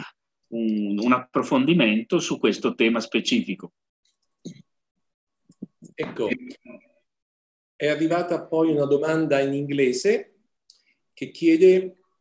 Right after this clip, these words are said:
Speaker 2: come possiamo mantenere la nostra visione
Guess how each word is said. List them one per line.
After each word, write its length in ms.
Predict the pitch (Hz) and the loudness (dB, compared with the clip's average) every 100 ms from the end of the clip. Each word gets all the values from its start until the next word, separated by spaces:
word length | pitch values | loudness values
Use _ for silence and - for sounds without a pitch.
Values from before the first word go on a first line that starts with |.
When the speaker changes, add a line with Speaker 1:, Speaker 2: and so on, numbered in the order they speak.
| _ _ _ _ _ _ | _ _ _ _ _ _
Speaker 2:
come 460 | - 196 208 208 196 | 2 4 4 2 0
possiamo 880 | 165 - - 165 165 165 165 160 - | -2 -4 -2 -2 -2 0 0 -2 -6
mantenere 920 | 139 151 151 156 147 139 127 113 113 | -6 -4 -4 -4 -4 -2 -2 -2 -2
la 100 | 113 | -4
nostra 440 | 127 143 - 139 123 | -4 -4 -4 -6 -6
visione 880 | 131 - 156 139 123 131 185 185 | -8 -8 0 0 0 -2 -4 -6